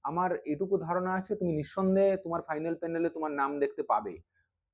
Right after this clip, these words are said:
ভয় পাওয়ার কিচ্ছু নেই। এইটুকু বলবো, যেটুকু সময় পাচ্ছ সেটা কিন্তু ঈশ্বরের দান আমার মনে হয়।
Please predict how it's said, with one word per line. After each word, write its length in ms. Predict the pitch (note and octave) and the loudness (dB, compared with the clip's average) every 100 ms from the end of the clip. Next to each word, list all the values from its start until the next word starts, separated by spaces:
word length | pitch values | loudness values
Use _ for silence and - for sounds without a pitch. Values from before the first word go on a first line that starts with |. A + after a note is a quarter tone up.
| _ | _
ভয় 260 | - D#3 F3+ | 2 4 6
পাওয়ার 240 | G3 G3 | 6 4
কিচ্ছু 380 | F#3+ F3+ _ F#3+ | 2 -10 _ -6
নেই। 260 | F#3 G3 G3 _ _ _ | -4 -4 -8 _ _ _
এইটুকু 460 | - F3 F#3+ F#3+ G3+ | 0 2 2 0 2
বলবো, 280 | G3 G3 F#3 | 4 2 0
যেটুকু 400 | D#3+ F3 G3 G3 | -2 -4 -8 -8
সময় 300 | F3 F#3 F#3 | -6 -6 0
পাচ্ছ 340 | E3+ E3+ G3 | -2 -2 -10
সেটা 240 | F#3 - | -10 -8
কিন্তু 240 | E3+ F3+ E3 | -6 -2 -2
ঈশ্বরের 500 | D3+ - F3 E3 B2 | -2 -4 -2 0 2
দান 280 | C#3+ D#3 D3+ | 4 4 2
আমার 180 | D3 | -2
মনে 200 | C3+ B2+ | 0 -2
হয়। 260 | G#2+ G2 | -2 -4